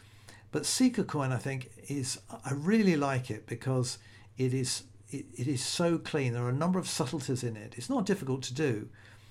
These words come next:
but there are a number of subtleties in it which make it very, very convincing. And the, I think a method that creates the best possible way of doing, for me anyway, of doing this type of trick. So there are no,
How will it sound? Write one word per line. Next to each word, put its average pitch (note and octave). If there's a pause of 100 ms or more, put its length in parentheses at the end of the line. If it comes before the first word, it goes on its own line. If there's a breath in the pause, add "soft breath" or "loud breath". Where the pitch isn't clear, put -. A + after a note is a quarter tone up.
(200 loud breath)
but C#3
there C#3+
are C#3+
a D3
number F#3
of C#3
subtleties C#3
in A#2+
it G#2+
which A#2
make B2+
it B2+
very, C3
very A#2
convincing. A#2+ (460 loud breath)
And B2+
the, A2+ (320)
I B2+
think C3+
a B2
method C3
that B2+
creates B2+
the -
best -
possible B2
way A#2
of G#2
doing, A#2
for B2
me A#2
anyway, A2 (280 loud breath)
of A2+
doing A#2+
this B2
type -
of A#2+
trick. - (1000 loud breath)
So -
there F3
are F#3
no, B3+